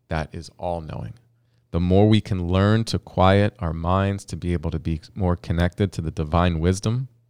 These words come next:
that exists, the better decisions we are going to make. Now, regarding a flow state, right, a lot of us talk about the,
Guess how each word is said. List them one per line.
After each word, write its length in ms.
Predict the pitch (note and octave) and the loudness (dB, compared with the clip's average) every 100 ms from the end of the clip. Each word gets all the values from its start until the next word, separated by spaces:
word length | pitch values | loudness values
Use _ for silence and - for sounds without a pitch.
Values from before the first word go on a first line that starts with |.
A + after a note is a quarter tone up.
| _ _ _ _ | _ _ _ _
that 120 | E2+ | -4
exists, 640 | E2 D#2 G2+ A#2 - - - _ _ _ _ _ _ _ _ _ _ | -4 0 2 2 -2 -14 -18 _ _ _ _ _ _ _ _ _ _
the 60 | E2 | -2
better 240 | F#2 F#2 | 2 2
decisions 580 | E2+ - A2 F#2+ F2+ F2 | 0 0 0 2 0 0
we 120 | F2 | 2
are 100 | E2+ | 2
going 300 | D#2+ E2 D#2+ | 2 0 0
to 160 | - - | -4 -6
make. 380 | C2 - - - _ _ _ _ _ _ _ _ _ _ _ _ _ _ _ | -6 -8 -14 -20 _ _ _ _ _ _ _ _ _ _ _ _ _ _ _
Now, 120 | F#2+ | -6
regarding 360 | F#2 F#2+ G#2 G2 | -4 0 2 2
a 80 | F#2 | -2
flow 360 | - A2 B2 | 0 6 8
state, 360 | D3 - D#2 G2+ - | 6 2 0 0 -4
right, 220 | F2 - | -4 -2
a 40 | |
lot 220 | F2 F2 | 0 2
of 140 | F#2+ F2+ | 0 -4
us 180 | F2 - | -10 -12
talk 320 | - F#2+ G2 | -8 -6 -6
about 300 | E2+ D#2+ - | -10 -12 -12
the, 160 | E2+ | -16